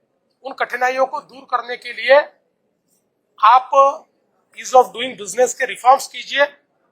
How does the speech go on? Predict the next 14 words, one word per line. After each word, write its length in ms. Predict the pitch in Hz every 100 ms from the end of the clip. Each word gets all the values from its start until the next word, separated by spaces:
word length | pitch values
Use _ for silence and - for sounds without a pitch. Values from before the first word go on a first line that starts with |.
| -
ऐसा 220 | - 247
एक 100 | 254
संदेश 380 | 220 196 247 240
दिया 220 | 247 277 294 _ _ _ _ _
जिसके 300 | - - 277
चलते 340 | 269 240 - 269
हमने 320 | 202 240 269 - _ _ _ _ _ _ _ _
हमारी 640 | 185 226 254 277 277 269 _ _ _ 175
महाराष्ट्र 460 | 208 240 - 262
की 180 | - 254
जो 360 | 247 262 269 190
मित्रा 300 | - 262 254
हमारी, 360 | 214 214 240 240 240 _ _
अ, 80 | -